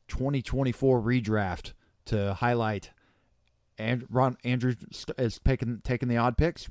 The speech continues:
Acuna number one, Ohtani I took number two. He took with the third team Fernando Tatis. The fourth team takes Julio Rodriguez. Fifth team takes Corbin Carroll.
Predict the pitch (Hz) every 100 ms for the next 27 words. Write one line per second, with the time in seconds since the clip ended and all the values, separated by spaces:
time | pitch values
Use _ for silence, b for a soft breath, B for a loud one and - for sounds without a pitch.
0 | - 107 - 117 107 110 113 107 120 156
1 | 170 180 110 101 - 113 107 101 104 113
2 | - 107 101 - 147 196 214 _ _ _
3 | _ _ - 120 - 120 - 107 - -
4 | 131 127 123 123 123 120 - 110 113 110
5 | 104 107 - 160 180 - 110 101 113 110
6 | - 110 101 120 98 - 123 117 110 107
7 | 104 143 170 175 - - 135 - 139 139
8 | 127 123 120 - - _ _ _ - 143
9 | 147 143 139 - 117 117 92 65